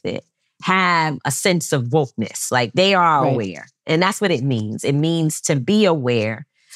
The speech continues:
Speaker 1: But I think that the purpose of the use of the word woke at this point, and I'm not talking about the colonizers, you know, trying to take the word and change it.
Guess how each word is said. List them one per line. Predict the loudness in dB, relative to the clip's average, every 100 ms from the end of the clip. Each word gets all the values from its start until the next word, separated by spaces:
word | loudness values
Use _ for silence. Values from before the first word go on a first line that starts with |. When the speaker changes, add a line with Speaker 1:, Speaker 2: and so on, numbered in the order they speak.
| -2
Speaker 1:
But | 2
I | 2
think | 2 0 0 0
that | 0 0 0
the | -4
purpose | -4 0 2 2 2 0 -2 0
of | 4 4 4 0 -2 _ _ _ _
the | 0 2
use | 4 2 2 2 0
of | 2
the | 0
word | 2 2 2 0 0
woke | 0 0 -2
at | -2 2
this | 2 0
point, | -4 0 2 2 -2 -4 0
and | 2
I'm | 2 2
not | 2
talking | 2 0 0 -2
about | 0 2 2 2 -2 -10 _ -8
the |
colonizers, | 2 4 4 2 2 2 0 0 0 0 -4 -2
you | 2
know, | 2 0
trying | 0 0 2 0 -2
to | 0 0 0 -2
take | 0 0 0
the | -2
word | 2 2 2 0
and | -2
change | 0 2 2 2 -2
it. | -6